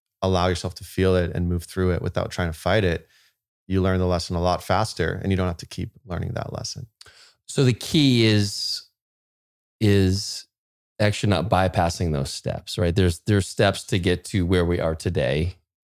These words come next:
Speaker 2: holding on to something and to that point of, of, of gratitude for what's been presented, you know, the, the quote unquote obstacle that's maybe holding us back. And so what, like,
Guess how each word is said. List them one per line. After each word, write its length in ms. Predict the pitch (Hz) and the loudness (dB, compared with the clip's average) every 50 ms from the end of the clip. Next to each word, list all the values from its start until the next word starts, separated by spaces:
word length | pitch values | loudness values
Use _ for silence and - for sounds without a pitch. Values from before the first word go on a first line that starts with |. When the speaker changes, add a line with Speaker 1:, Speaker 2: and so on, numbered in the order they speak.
| _ _ _ - | _ _ _ -6
Speaker 2:
holding 400 | - - 104 98 90 92 87 80 | 0 2 2 4 4 2 2 2
on 160 | 78 80 80 | 0 0 -2
to 60 | 80 | -2
something 560 | 78 - - 80 78 78 - 87 85 82 78 - - | -4 -4 -4 -4 -2 -2 0 0 0 0 0 -2 -2
and 360 | 80 87 85 85 85 80 - | 0 0 2 2 0 -2 -2
to 180 | - - 101 90 | -2 -2 0 0
that 280 | 82 82 80 82 - | 2 0 0 0 -2
point 480 | - - 92 85 80 80 82 80 80 - _ _ | -4 -2 -2 0 0 0 0 -2 -2 -6 _ _
of, 240 | - 80 82 80 - - _ - | -6 -4 -4 -4 -6 -8 _ -4
of, 300 | 82 85 80 85 - - _ _ _ _ - | -4 -4 -4 -4 -8 -14 _ _ _ _ -8
of 120 | 87 101 | -8 -6
gratitude 540 | - - 76 76 76 80 78 - - 85 - | -2 -2 -2 -2 -2 -4 -4 -4 -6 -6 -6
for 460 | - - - 95 82 73 69 71 - - _ _ _ _ _ _ _ _ _ _ _ _ | -8 -6 -4 -2 0 0 0 -2 -4 -8 _ _ _ _ _ _ _ _ _ _ _ _
what's 640 | - - 101 95 92 90 87 85 - - - - - | -2 0 2 4 4 4 2 2 -2 -6 -12 -12 -12
been 320 | - 131 104 95 87 85 78 | -8 -4 -2 0 0 0 -2
presented, 680 | - - 95 85 80 85 80 78 78 76 76 - - | -2 -2 -2 -2 -2 -2 -4 -4 -4 -6 -6 -6 -4
you 80 | 76 78 | -4 -2
know, 100 | 80 71 | -2 -2
the, 200 | 78 82 80 82 | -2 -2 -4 -4
the 340 | - 101 85 78 76 82 - _ | -4 -2 -2 -2 -2 -2 -6 _
quote 180 | - - 98 85 | -2 0 0 0
unquote 240 | 82 82 - 87 - | 0 0 -2 -2 -2
obstacle 640 | - 85 76 71 - - - 95 - - 85 85 82 | 0 -2 -2 -2 -4 -8 -10 -8 -6 -4 -4 -2 -2
that's 540 | 82 80 76 73 73 76 - - - - - _ _ _ _ _ _ _ _ _ _ _ _ _ _ _ | 0 0 0 0 -2 -4 -6 -8 -12 -12 -12 _ _ _ _ _ _ _ _ _ _ _ _ _ _ _
maybe 240 | - 95 95 92 95 | 0 2 4 4 4
holding 380 | 85 80 92 90 85 90 82 80 | 4 4 4 4 4 2 2 0
us 120 | 80 - | -2 -2
back. 380 | - - 85 85 80 80 78 - | -2 -2 -2 0 0 -2 -2 -2
And 100 | 87 82 | -2 -2
so 120 | - 98 | 0 0
what, 320 | 92 92 98 113 127 - | 0 2 2 2 0 2
like, 220 | - 110 104 95 | 2 2 2 2